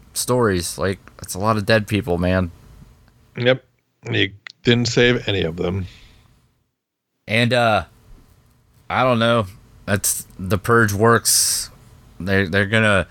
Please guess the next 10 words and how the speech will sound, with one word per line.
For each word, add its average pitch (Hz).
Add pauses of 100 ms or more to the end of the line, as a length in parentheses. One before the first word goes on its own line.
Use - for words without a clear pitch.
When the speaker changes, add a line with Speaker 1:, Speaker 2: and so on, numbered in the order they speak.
(300)
Speaker 1:
they're 107
gonna 113
franchise 127
that 107
bitch 107
and 92
go 107
nationwide 107
now. 82 (1400)
Speaker 2:
Yes. -